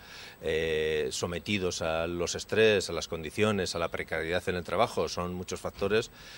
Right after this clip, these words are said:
que están influyendo, eh, en el tema de la prevención, ¿no?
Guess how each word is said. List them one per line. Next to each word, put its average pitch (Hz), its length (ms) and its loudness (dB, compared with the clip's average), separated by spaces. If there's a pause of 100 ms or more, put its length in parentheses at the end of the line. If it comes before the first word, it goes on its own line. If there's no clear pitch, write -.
(140)
que - 80 -4
están 98 240 -2
influyendo, 98 680 0 (340)
eh, 87 520 2
en 80 120 -6
el 80 120 -4
tema 85 260 6
de 80 320 8
la 78 120 6
prevención, 78 760 4
¿no? 117 100 -2